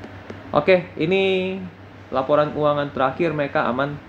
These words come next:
Kita akan langsung masuk ke bagian, eh, ini, rekapan tahunan ya.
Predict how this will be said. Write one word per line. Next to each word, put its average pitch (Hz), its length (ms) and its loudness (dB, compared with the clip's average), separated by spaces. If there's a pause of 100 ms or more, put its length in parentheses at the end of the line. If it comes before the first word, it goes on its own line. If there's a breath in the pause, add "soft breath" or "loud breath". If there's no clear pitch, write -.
(1200)
Kita 131 400 4
akan 117 160 2
langsung 135 320 -2
masuk 113 320 -4
ke - 20 -2
bagian, 101 460 -2 (2250)
eh, 101 560 -2 (400)
ini, 139 240 2 (800)
rekapan 120 480 2
tahunan 139 400 2
ya. 127 120 -4